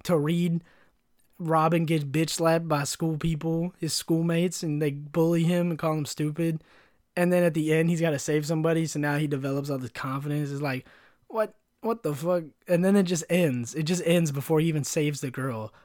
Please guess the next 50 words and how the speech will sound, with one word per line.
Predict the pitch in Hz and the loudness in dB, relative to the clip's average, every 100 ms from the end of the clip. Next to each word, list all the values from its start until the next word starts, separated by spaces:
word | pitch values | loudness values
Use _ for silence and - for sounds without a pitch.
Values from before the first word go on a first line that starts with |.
| - | -10
Like, | 143 | -4
it's | 151 | -4
just | - 170 | -2 -2
him | - 175 | 0 0
in | 165 | 0
the | 135 | -2
corner. | - 147 131 113 | -4 -4 -4 -4
Like, | 120 123 - _ _ _ _ _ _ _ _ _ | -4 -6 -8 _ _ _ _ _ _ _ _ _
<laughs> | _ _ - 165 - | _ _ -20 -12 -4
I | 147 131 - 190 - | -2 -2 -2 -4 -2
can't | 170 208 196 | 0 2 4
even | 185 156 | 2 0
think | 165 160 | 0 0
of, | |
like, | 147 131 | -2 -4
a | 123 120 139 | -8 -10 -14
corny | - 151 151 147 | -6 -4 -2 -4
thing | 139 131 | -4 -6
to | |
say | 120 131 120 | -6 -8 -8
'cause | 117 120 | -8 -10
it's | 120 | -10
that | 131 127 120 | -8 -8 -8
corny. | 131 123 113 - - - | -8 -8 -10 -14 -20 -2
It's | 185 | 0
literally | 196 220 220 208 | 6 6 6 4
just | 190 170 | 4 2
him | 170 | 2
in | 175 | 2
his | 156 | 0
costume | - 156 151 156 | 0 -2 0 -2
at | 135 | -4
the | 127 135 | -4 -4
end | 139 | -4
of | |
the | 127 | -4
alley | 120 127 120 | -6 -8 -6
being | 117 120 120 | -6 -6 -6
like, | 117 117 - - - - _ _ | -8 -12 -14 -20 -20 -20 _ _
"Well, | 135 170 160 | 2 4 4
well, | 156 151 | 4 4
well, | 180 196 123 120 | 6 6 2 -2
what | 160 | -2
do | 165 | 0
we | 147 | 0
have | 147 151 | 0 0
here?" | 143 214 131 113 | 0 0 0 -4
<laughs> | 127 - 185 156 | 0 2 2 0
It's | 196 - | -2 -4
like, | 190 175 - | -6 -6 -8